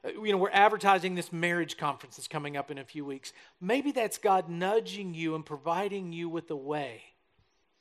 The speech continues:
to get your relationship healthy. When you see us providing you ways to get connected,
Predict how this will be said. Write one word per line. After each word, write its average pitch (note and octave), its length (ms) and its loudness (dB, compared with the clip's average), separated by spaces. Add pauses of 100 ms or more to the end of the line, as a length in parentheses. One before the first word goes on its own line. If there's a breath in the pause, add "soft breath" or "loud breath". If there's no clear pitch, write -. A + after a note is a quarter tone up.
(220)
to E3 80 -6
get D#3+ 400 -4
your D3 100 -12
relationship C#3+ 960 -8 (380)
healthy. B2+ 480 -12 (1200 soft breath)
When F#3+ 180 -2
you A#3 160 0
see A#3 300 -2
us G#3 160 4
providing G3 540 4
you G3 100 -2
ways F#3 300 0
to F3+ 100 -2
get E3 300 -4
connected, D#3 580 -6